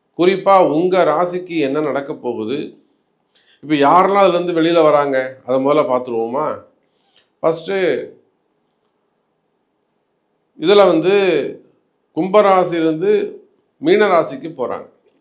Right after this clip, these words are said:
அப்போ, மேஷ ராசி அன்பர்களுக்கு முதன் முதலாக ஏழரை சனி ஆரம்பிக்கிறது. நோட்டு பண்ணிட்டே வந்துருங்க எல்லாம் பாயிண்ட்.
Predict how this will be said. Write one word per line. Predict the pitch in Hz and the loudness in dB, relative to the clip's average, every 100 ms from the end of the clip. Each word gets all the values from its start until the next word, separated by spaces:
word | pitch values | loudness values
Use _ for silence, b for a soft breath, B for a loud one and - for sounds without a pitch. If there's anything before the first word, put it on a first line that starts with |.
| _ _ _ _ _ _ _ | _ _ _ _ _ _ _
அப்போ, | - 156 180 | -2 0 0
மேஷ | 139 151 190 202 208 | 2 0 0 0 0
ராசி | 175 170 165 185 | 0 0 -4 -6
அன்பர்களுக்கு | - 160 170 139 139 131 143 180 185 | -4 -4 -4 -4 -4 -6 -4 -4 -4
முதன் | 127 147 156 180 180 | -6 -4 -2 -2 -4
முதலாக | 170 160 147 131 127 160 - - | -4 -4 0 0 0 -4 -8 -8
ஏழரை | 135 165 175 170 160 | -4 -2 -2 -2 -6
சனி | 160 135 160 - | -6 -8 -8 -6
ஆரம்பிக்கிறது. | 123 131 123 120 117 117 107 107 107 - - 143 | 0 0 0 -6 -8 -6 -6 -6 -10 -12 -10 -4
நோட்டு | 139 143 143 | -4 -4 -6
பண்ணிட்டே | 135 139 131 | -4 -4 -4
வந்துருங்க | 104 101 | -4 -6
எல்லாம் | 127 143 | -4 -6
பாயிண்ட். | 123 117 110 | -6 -8 -10